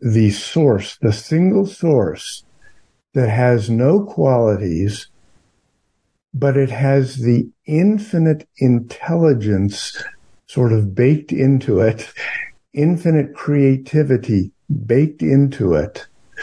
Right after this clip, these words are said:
And, <clears throat> and as it flows and becomes manifest in the universe, as the sap flows through the tree, buds begin to,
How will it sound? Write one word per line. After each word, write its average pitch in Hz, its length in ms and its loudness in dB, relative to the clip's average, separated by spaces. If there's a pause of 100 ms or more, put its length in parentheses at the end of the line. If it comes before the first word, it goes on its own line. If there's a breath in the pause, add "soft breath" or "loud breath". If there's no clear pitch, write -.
(520 loud breath)
And, 123 520 0
<clears throat> - 880 0 (1200)
and 135 420 0
as 139 260 0
it 143 300 0 (300)
flows 147 1300 0
and 135 280 0
becomes 135 560 0
manifest 123 1120 0 (720 loud breath)
in 131 200 0
the 127 100 0
universe, 110 760 0
as 104 340 -2
the 107 120 0
sap 120 480 0
flows 131 800 0
through 131 240 0
the 113 120 2
tree, 139 600 0 (400 loud breath)
buds 156 560 0
begin 107 480 2
to, 98 400 0